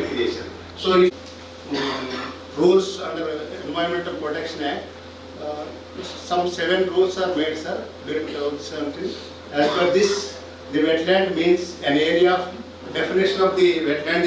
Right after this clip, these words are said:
is given under rules, sir. As per this, uh, wetland means an area of marsh, fen, peatland, or water, whether natural or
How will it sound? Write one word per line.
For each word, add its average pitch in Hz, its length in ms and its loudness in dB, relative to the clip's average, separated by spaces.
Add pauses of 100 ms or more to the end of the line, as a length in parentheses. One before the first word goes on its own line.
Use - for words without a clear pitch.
is 156 80 2
given 160 340 2
under 147 320 2 (460)
rules, 165 340 4
sir. 151 160 0 (720)
As 143 160 2
per 180 160 4
this, 185 320 2
uh, 151 320 2 (380)
wetland 175 500 2
means 170 260 2 (160)
an 175 180 2 (120)
area 185 300 6
of 185 140 -4 (100)
marsh, - 520 -2 (680)
fen, 156 260 6 (560)
peatland, 156 560 2 (520)
or 143 160 4
water, 151 340 4 (380)
whether 143 320 4
natural 160 400 2
or 175 300 4